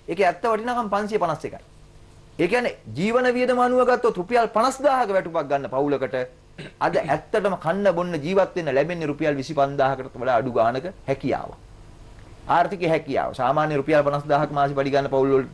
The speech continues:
ඉන්නේ අපේ රටේ කී දෙනාද? එතකොට මේක රුපියල් විසිපන්දාහක, තිස්දාහක මාසෙ පවුලක්,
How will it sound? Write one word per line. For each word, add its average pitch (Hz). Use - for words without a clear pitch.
ඉන්නේ 156
අපේ 135
රටේ 147
කී 151
දෙනාද? 110
එතකොට 208
මේක 196
රුපියල් 208
විසිපන්දාහක, 262
තිස්දාහක 240
මාසෙ 214
පවුලක්, 190